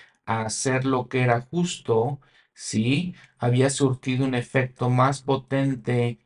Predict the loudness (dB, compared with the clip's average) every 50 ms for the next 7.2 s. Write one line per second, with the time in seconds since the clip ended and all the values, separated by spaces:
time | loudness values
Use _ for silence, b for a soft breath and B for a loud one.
0 | _ _ -4 -2 0 2 2 2 2 2 2 2 0 0 0 0 0 2 2 0
1 | -2 0 2 4 4 6 6 4 4 2 2 0 _ -4 0 0 2 2 2 0
2 | 0 -2 -4 -10 _ 2 4 6 6 6 4 2 2 2 2 2 0 -2 _ _
3 | _ _ _ _ -2 0 0 0 0 0 2 2 4 2 0 -4 -2 0 2 2
4 | 4 4 4 2 2 2 0 0 0 0 0 0 0 0 2 2 2 0 0 -2
5 | -4 -2 -2 -2 -2 -2 -2 -2 -2 0 0 2 2 2 0 0 0 -2 -2 0
6 | 0 -2 -2 0 0 2 0 0 0 0 2 2 2 2 0 -4 -4 -4 -4 -2
7 | 0 -2 -2 -4